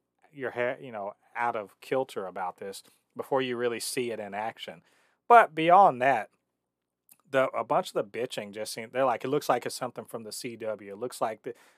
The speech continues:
I'm like, <sighs> "You know what? Just, just shut up." That's, that's my main thing. Like, it's just, it's just a preliminary thing. We're gonna see more of it a-, as we, as it moves on. Doesn't have little armor pieces. That's fine. You know, the first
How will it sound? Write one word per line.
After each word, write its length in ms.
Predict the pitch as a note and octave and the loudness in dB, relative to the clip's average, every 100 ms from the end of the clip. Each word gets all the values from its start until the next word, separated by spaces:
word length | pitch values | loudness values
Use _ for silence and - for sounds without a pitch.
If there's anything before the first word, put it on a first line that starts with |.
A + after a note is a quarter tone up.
| _ | _
I'm 60 | D#3 | -2
like, 200 | B2+ G#2+ - - | -2 -2 -10 -14
<sighs> 180 | - | -16
"You 120 | - D#3 | -8 -2
know 120 | D#3 | 2
what? 280 | D#3+ C#3+ - | 2 0 -2
Just, 640 | C3+ C3 - - - - _ _ _ _ - _ | -8 -6 -10 -12 -14 -18 _ _ _ _ -20 _
just 160 | - | -12
shut 340 | - - G2 D#2+ | -10 -12 -12 -14
up." 260 | D#2 D2+ _ _ | -16 -18 _ _
That's, 240 | D3 C#3+ - _ _ _ _ | -4 -4 -6 _ _ _ _
that's 200 | D3+ - | -2 0
my 160 | D3+ | 0
main 280 | B2+ A2+ G#2 | 0 -2 -8
thing. 200 | - G#2 | -8 -8
Like, 200 | G#2 G#2 | -6 -6
it's 200 | D3+ - | -6 -6
just, 340 | - C#3 - - _ _ | -2 -2 -2 -14 _ _
it's 160 | A#2+ | -16
just 340 | A#2+ C3 - - | -6 -6 -6 -6
a 100 | A#2 | -6
preliminary 760 | - A#2+ A2+ A#2 G#2+ G2+ F#2+ | -4 -6 -4 -10 -10 -10 -12
thing. 280 | F#2+ G#2+ F#2 | -10 -12 -10
We're 120 | F#2+ | -8
gonna 160 | A#2+ A#2+ | -8 -8
see 240 | - D3+ | -8 -6
more 300 | C#3+ C#3 C3 | -2 0 2
of 120 | A#2+ | 0
it 160 | A2+ G#2+ | -4 -6
a-, 280 | G#2+ G#2+ A2 | -8 -8 -8
as 160 | G#2 | -8
we, 140 | G#2+ G#2+ | -8 -12
as 260 | G#2 G#2 | -12 -12
it 80 | G#2 | -14
moves 380 | F#2 G#2+ A2 - | -14 -16 -14 -12
on. 260 | G2 G2 F#2+ _ _ | -10 -10 -12 _ _
Doesn't 340 | G#2 C#3 D3+ D3+ | -2 0 0 0
have 220 | C#3+ C3+ | 0 0
little 200 | C3+ B2+ | 0 0
armor 340 | A#2 A#2+ A#2+ | 0 -2 -4
pieces. 580 | A2+ - A#2+ - A2+ G#2 _ | -10 -8 -8 -8 -10 -10 _
That's 240 | D3 D#3 | -8 -8
fine. 540 | - A2+ F2+ E2+ D#2+ E2 _ _ _ A#2+ | -6 -6 -6 -12 -18 _ _ _ _ -10
You 60 | |
know, 260 | C3 C#3 C#3 _ _ _ _ - | -2 -2 -4 _ _ _ _ -8
the 80 | |
first 300 | - D3+ D3 | 6 6 6